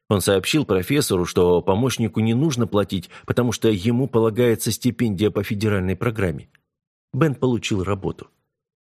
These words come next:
Это был поворотный момент в его судьбе. Профессор занимался не только подростковой преступностью, но и военными преступлениями нацистского режима. Он работал над исследованием, которое было опубликовано в тысяча девятьсот сорок четвёртом году,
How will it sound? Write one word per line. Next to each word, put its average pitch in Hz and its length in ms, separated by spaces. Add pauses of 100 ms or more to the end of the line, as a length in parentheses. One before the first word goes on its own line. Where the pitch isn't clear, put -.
(180)
Это 127 160
был 139 160
поворотный 120 480
момент 123 420
в - 40
его 92 240
судьбе. 90 460 (360)
Профессор 127 420
занимался 117 480
не 113 120
только - 320
подростковой 95 580
преступностью, 120 840 (260)
но 160 80
и 160 120
военными 139 520
преступлениями 123 800
нацистского 110 560
режима. 95 460 (640)
Он 147 140
работал 120 400
над 110 160
исследованием, 98 720 (280)
которое 160 300
было 135 200
опубликовано 117 760
в - 80
тысяча 123 260
девятьсот 104 380
сорок 95 260
четвёртом 90 540
году, 90 440